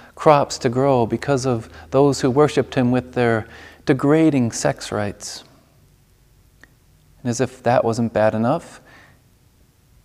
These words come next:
there was child sacrifice. And to add on to that,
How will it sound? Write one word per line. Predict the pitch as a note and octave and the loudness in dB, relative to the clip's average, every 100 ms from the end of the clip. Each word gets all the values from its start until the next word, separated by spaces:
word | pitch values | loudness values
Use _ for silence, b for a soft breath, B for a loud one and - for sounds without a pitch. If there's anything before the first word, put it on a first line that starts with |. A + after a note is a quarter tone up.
| _ _ - | _ _ -8
there | A#2 | -4
was | B2 | -4
child | - C#3 C#3 C3 | -2 2 2 2
sacrifice. | D3+ D3+ G#2+ - C2+ - - - _ _ _ _ _ _ _ _ _ _ _ _ _ _ _ - B B | -2 -4 -6 -12 -14 -14 -18 -20 _ _ _ _ _ _ _ _ _ _ _ _ _ _ _ -20 B B
And | D3+ C3+ | 0 4
to | D#3+ | 6
add | D3 D3+ | 8 8
on | D#3 D3 | 8 4
to | D3 | 2
that, | C3 D3+ C3+ B2+ | 2 4 2 0